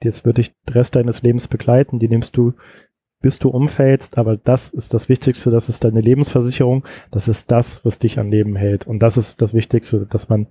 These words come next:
seine Medikamente nimmt, die, ähm, die, die,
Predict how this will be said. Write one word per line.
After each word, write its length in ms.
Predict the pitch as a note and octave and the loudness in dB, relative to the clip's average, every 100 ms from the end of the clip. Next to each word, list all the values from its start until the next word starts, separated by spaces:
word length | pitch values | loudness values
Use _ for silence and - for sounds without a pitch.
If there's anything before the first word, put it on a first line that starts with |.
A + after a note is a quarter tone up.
| - - - _ | -12 -20 -20 _
seine 240 | - A2+ A2+ | 0 0 4
Medikamente 640 | A2+ A2+ A2+ A#2+ D#3+ D3+ | 2 2 2 2 2 0
nimmt, 360 | C#3+ D3+ D#3 - _ _ - - - - | 2 0 0 -8 _ _ -20 -20 -20 -4
die, 240 | A#2 A2 A2+ | 2 4 4
ähm, 640 | A2+ G#2+ G#2 G#2+ G3 A3 _ | 2 0 0 -8 -14 -20 _
die, 140 | - - | -16 -10
die, 380 | C#3+ B2 A#2+ | -6 -4 -6